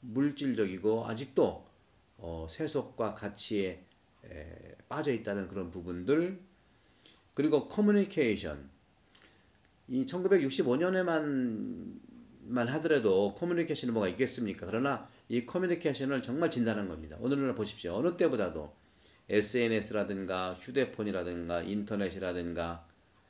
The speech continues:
뭐 에이아이라든가 정말, 어, 천구백육십오 년에 얘기했던 커뮤니케이션이 이 정도 될 줄 알았겠나 하는 생각을 해봅니다.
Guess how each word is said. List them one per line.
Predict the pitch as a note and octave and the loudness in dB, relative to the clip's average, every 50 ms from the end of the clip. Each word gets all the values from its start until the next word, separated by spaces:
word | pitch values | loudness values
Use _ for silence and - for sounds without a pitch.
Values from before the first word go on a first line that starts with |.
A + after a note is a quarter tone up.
| _ _ _ _ _ _ _ _ | _ _ _ _ _ _ _ _
뭐 | - B2 C#3 - - | -8 -8 -8 -4 0
에이아이라든가 | G#2+ A#2 B2+ D3 E3 - - F#2+ G#2 G2+ G#2 G#2 G#2+ G2+ - A#2+ G#2 G2+ - - - E2+ D#2+ - - _ _ _ _ _ _ _ _ _ _ _ _ _ _ _ _ _ _ _ _ _ _ _ | 4 4 6 6 4 4 2 -2 0 0 2 0 0 0 0 0 0 0 -2 -4 -10 -12 -12 -14 -18 _ _ _ _ _ _ _ _ _ _ _ _ _ _ _ _ _ _ _ _ _ _ _
정말, | - - A2 A2+ B2 C3 C3+ C3 A#2+ A2 G2+ - - - F#2 F2+ F2 F2 E2+ E2 D#2+ D#2+ D#2 D#2 D#2+ E2 E2 - | -8 -4 0 2 4 4 4 4 4 4 2 0 -6 -6 -6 -4 -4 -4 -4 -4 -6 -6 -8 -8 -10 -12 -12 -14
어, | - - | -14 -10
천구백육십오 | - D3+ E3+ E3+ D#3 C3 C#3+ C#3 - F#3 E3+ E3+ | -4 0 2 6 6 6 6 4 4 2 4 4
년에 | E3 D#3+ D#3 D3+ D3+ D3 C#3+ C#3 C3+ C3 - - G#2+ G#2+ - - | 6 4 4 4 4 4 4 4 2 0 0 -4 -6 -6 -4 -2
얘기했던 | B2 B2 A#2+ C3+ B2+ A#2 A#2+ A2+ - | 0 2 2 2 2 2 -2 -4 -4
커뮤니케이션이 | - F3 E3+ E3+ D#3+ D#3 C#3+ - C3 A#2 A2 - A#2 B2+ B2 G#2 | -4 0 2 4 4 2 2 2 0 0 0 0 0 2 2 2
이 | A2 | 4
정도 | B2 D#3+ F3 F3+ E3 | 4 4 6 6 6
될 | D3+ C#3+ C3+ A#2+ | 6 4 4 4
줄 | - C3 B2 | -2 0 0
알았겠나 | A#2 F#2+ E2+ F#2+ G2 - C3+ C3 C3 - - - A2+ G2+ G2 | 2 0 0 -2 -4 -2 -2 -4 -4 -4 -10 -8 -6 -4 -2
하는 | G#2 G#2+ A2 | -2 -2 -2
생각을 | G2+ G2+ G2+ F#2+ G2+ F#2+ | -4 -4 -4 -4 -4 -4
해봅니다. | G#2+ G#2+ A2+ G2+ F2 D2+ C#2+ C2+ | -2 -4 -4 -4 -4 -6 -10 -10